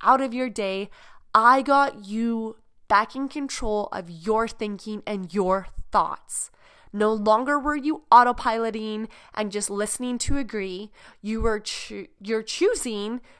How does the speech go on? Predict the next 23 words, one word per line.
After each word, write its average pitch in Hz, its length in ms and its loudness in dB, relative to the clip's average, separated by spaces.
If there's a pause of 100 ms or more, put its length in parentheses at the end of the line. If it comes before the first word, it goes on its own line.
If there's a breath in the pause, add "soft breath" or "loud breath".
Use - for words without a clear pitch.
(120 soft breath)
to 262 140 -4
engage 214 540 -4
in 277 100 -2
your 294 140 -4
thinking 226 540 -10
and 220 180 -6
come 208 260 -8
up 202 240 -4
with 220 200 -2
whatever 202 500 -2
your 202 300 -6
thoughts 196 320 -8
and 214 120 -12
feelings 202 540 -12
are 190 220 2
on 196 180 -2
the 190 80 -10
subject. 247 640 -6 (480 soft breath)
That 277 640 12 (100)
is 254 320 -4
the 262 280 2
whole 359 640 8
purpose 349 800 6